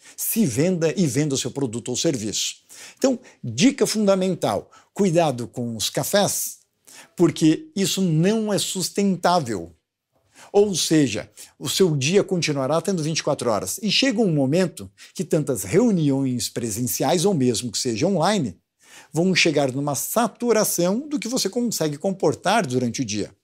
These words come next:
A sua imagem, ela precisa estar construída num-, numa plataforma chamada marca pessoal, mas que várias redes sociais entram ali para que milhares de pessoas, quiçá milhões,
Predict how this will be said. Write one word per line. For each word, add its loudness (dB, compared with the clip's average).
A -2
sua 2
imagem, 4
ela 4
precisa -2
estar -4
construída 0
num-, -2
numa -4
plataforma -2
chamada -6
marca -6
pessoal, 0
mas 0
que -6
várias 2
redes -4
sociais -2
entram 2
ali 2
para 2
que -8
milhares 2
de -6
pessoas, -2
quiçá 0
milhões, 2